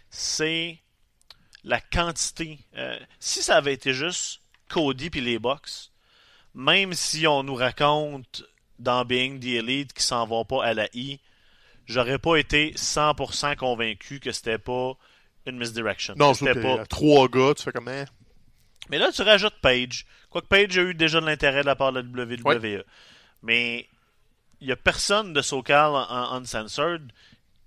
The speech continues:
Speaker 1: qui se fait courir après par la I, là.
Speaker 2: Non, vraiment pas. Ils sont tous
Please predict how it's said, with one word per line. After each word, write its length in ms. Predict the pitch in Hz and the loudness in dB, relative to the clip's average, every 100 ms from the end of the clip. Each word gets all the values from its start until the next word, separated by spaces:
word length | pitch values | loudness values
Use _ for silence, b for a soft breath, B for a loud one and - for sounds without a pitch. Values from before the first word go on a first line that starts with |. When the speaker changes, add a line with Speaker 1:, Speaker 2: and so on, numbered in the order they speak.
| - | -16
Speaker 1:
qui 180 | - | -6
se 80 | 131 | -4
fait 140 | - 135 | 0 0
courir 360 | 135 135 143 | 0 2 4
après 280 | 123 - 143 | 4 2 0
par 140 | 131 110 | 2 0
la 100 | 98 | -2
I, 160 | 135 135 | -6 -10
là. 80 | 95 | -4
Speaker 2:
Non, 100 | 113 | -4
vraiment 280 | 107 107 104 | -2 -6 -8
pas. 80 | 117 | -10
Ils 40 | |
sont 120 | 113 | -10
tous 120 | 113 | -10